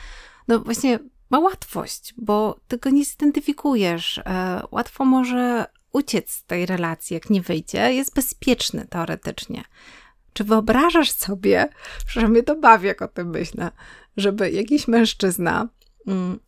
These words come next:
podszedł na ulicy do dziewczyny i zaczął jej składać, której nie zna, po prostu pierwszy raz w-, zobaczył, no nie? To tak jak, e, wyobraźmy sobie tak w in-, w in-, e, aplikacji. No, zmaczowaliście się, czyli w realu, załóżmy, nawiązaliście kontakt wzrokowy.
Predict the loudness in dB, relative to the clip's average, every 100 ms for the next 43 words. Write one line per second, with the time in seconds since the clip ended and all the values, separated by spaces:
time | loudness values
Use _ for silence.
0 | _ -2 -2 -2 0 0 0 0 -4 -6
1 | -4 -4 -4 -10 -8 -6 -4 0 0 0
2 | _ _ _ _ _ _ _ -4 -2 0
3 | 0 -4 -4 -2 -2 0 4 6 6 6
4 | 2 0 0 0 -4 -10 -2 0 2 0
5 | -4 -2 0 4 4 2 0 4 4 2
6 | 0 0 0 -4 -8 -8 -8 -6 -4 -2
7 | -2 -6 -10 -20 -20 -20 _ _ -6 -2
8 | 0 -2 -4 -10 -6 -8 -8 -8 -8 -4
9 | -6 -6 -14 -18 -16 -12 -8 -8 -6 -6
10 | -4 -6 -6 -4 -4 -2 -2 -4 -2 0
11 | 0 0 2 4 2 2 0 0 -2 -2
12 | -4 -2 0 4 4 4 0 0 2 4
13 | 2 0 -4 -8 -2 0 0 0 2 2
14 | 2 0 0